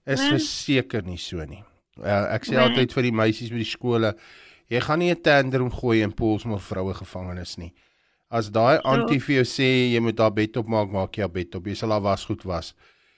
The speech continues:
Speaker 1: Jy gaan nie vir
Speaker 2: Ja.
Speaker 1: jou, soos met jou ma sê, "Nee, ek gaan nie." Sy gaan jou wange warm klap. Ehm,
Speaker 2: Ja.
Speaker 1: toe Patricia
Speaker 2: Ja.
Speaker 1: Durker in die tronk instap, en jy besef, hier's dit nou.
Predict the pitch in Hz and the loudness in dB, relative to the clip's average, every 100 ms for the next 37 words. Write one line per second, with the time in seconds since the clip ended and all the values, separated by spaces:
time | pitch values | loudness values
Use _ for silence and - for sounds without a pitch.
0 | _ 107 113 139 - 233 185 151 123 139 | _ -4 -2 2 4 4 6 4 2 -4
1 | 135 123 113 101 98 107 - 107 101 104 | 2 2 4 4 2 0 -2 -2 0 0
2 | - - 104 92 - 110 117 117 104 101 | -2 -4 -4 -4 -8 -8 -2 -2 0 0
3 | 120 107 101 101 98 85 85 _ _ _ | 0 0 0 -2 -6 -6 -6 _ _ _
4 | _ - - _ 107 107 104 - _ - | _ -20 -20 _ 0 0 -2 -10 _ -4
5 | 220 220 - _ 143 135 - 135 165 165 | -2 -2 -8 _ 2 2 0 0 4 4
6 | 196 147 131 131 147 135 127 117 117 107 | 4 4 4 4 0 2 0 0 -2 -2
7 | - 95 - - - - - _ _ _ | -4 -8 -8 -12 -12 -14 -16 _ _ _
8 | _ _ _ _ 127 117 101 110 - 110 | _ _ _ _ -2 0 0 -2 0 -2
9 | 98 90 95 98 92 76 71 | -2 -6 -4 -4 -4 -6 -8